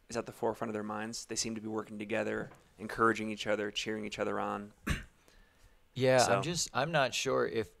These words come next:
Speaker 2: wanting to win this race is enough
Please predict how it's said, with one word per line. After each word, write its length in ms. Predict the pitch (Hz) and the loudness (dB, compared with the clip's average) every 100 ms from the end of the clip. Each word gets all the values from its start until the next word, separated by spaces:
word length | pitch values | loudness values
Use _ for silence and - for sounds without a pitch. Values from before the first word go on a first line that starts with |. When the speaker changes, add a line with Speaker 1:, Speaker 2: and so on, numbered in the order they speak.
| - _ | -20 _
Speaker 2:
wanting 580 | - 101 113 123 - 127 | -6 2 2 2 -4 -6
to 160 | 110 113 | -6 -4
win 480 | 95 87 107 117 120 | -4 -4 -4 -4 -6
this 280 | 104 104 - | -8 -8 -6
race 560 | 95 98 139 - - _ _ _ _ | -2 -2 -2 -6 -10 _ _ _ _
is 180 | 120 | -2
enough 680 | 110 104 98 98 101 - - | -2 -6 -2 0 0 -4 -20